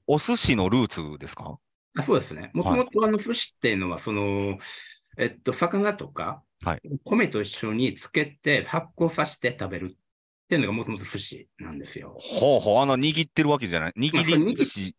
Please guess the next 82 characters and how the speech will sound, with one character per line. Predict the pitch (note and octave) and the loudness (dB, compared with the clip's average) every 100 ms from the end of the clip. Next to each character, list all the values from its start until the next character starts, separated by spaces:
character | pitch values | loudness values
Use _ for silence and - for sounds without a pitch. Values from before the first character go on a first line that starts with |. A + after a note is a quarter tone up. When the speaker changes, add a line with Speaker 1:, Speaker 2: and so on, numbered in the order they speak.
| - | 2
Speaker 2:
こ | |
れ | D#3+ | 4
握-、 | |
こ | A3+ | 4
れ | B3+ | 4
握 | |
り | B3 | 2
寿 | C4 | 0
司 | |
っ | - | 0
て | A#2 | 0
生 | |
ま | A2+ D3+ | 2 2
れ | B2+ | 2
た | G2+ | -2
の | |
は | F#2+ | -2
十 | B2+ D3 | 0 0
九 | D3 D3 | 2 0
世 | D3 | 0
紀、 | G#2 B2 | -2 0
江 | |
戸 | F3 | 0
時 | F#3+ F#3 | 0 0
代 | F#2+ D#2 | -2 -4
の | G2+ | -2
十 | D3 F#3+ | 0 2
九 | G3 | 0
世 | G#3+ | 0
紀 | E3+ | 0
頃 | D#3 G#2 C#2 | 0 0 -2
で、 | F#2+ D2+ - _ | -6 -6 -12 _
か | A2+ | 2
な | - | 2
り | C#3 | 2
歴 | - C3+ | -2 -4
史 | - | -2
的 | C3+ | -2
に | A#2+ | -2
新 | B2+ C3 | 0 0
し | C3 - | 0 -6
い | D2+ - _ _ - | -12 -14 _ _ -10
わ | F2+ | -8
け | E2+ | -6
で | D2+ | -10
す。 | - | -14
Speaker 1:
は | - | -18
い。 | |
Speaker 2:
で、 | _ _ | _ _
Speaker 1:
は | - | 0
あ | |
は | G#2 | 2
あ | |
は | |
あ。 | |
Speaker 2:
そ | - - | 2 2
れ | B3 | 2
ま | E3+ | 2
で | B2+ | 0
ず | - F#3+ G3 | 2 0 0
っ | _ _ | _ _
と、 | - G3+ A#2 | 0 0 2
あ | |
の、 | B2 A#2 A2+ A2 - _ _ _ | 0 -2 -2 -4 -8 _ _ _
基 | C#3+ | 0
本 | D3+ | 2
的 | D#3 D3+ | 0 -2
に | |
寿 | D#3+ F#3+ | -2 -4
司 | F#3+ | -6
っ | |
て | F#3+ G#2+ | -4 -4
慣 | F#2 | 0
れ | G2 | -2
寿 | F#2+ | -2
司 | - - - _ _ | -6 -12 -16 _ _
な | E2 | -12
わ | |
け | - | -6
で | F2 | -6
す | |
よ。 | - | -6